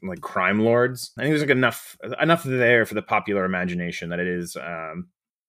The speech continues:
has generally, like, bolstered good feelings towards the Ring, uh, and has, like, attracted people towards it. Uh, so I'm giving you an-, another tick on that clock,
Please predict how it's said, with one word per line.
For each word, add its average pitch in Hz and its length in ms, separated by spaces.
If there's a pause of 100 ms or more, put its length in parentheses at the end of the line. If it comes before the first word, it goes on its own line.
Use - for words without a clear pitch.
(340)
has 135 260
generally, 135 560
like, 101 220
bolstered 92 600
good 92 220
feelings 80 460
towards 80 260
the 80 140
Ring, 78 500
uh, 78 280
and 90 100
has, 90 260
like, 80 160
attracted - 480
people - 240
towards 69 320
it. 71 120 (220)
Uh, 73 220
so 101 100
I'm 117 140
giving 135 200
you 127 60
an-, 117 60
another 107 360
tick - 300
on 87 160
that 82 200
clock, 80 340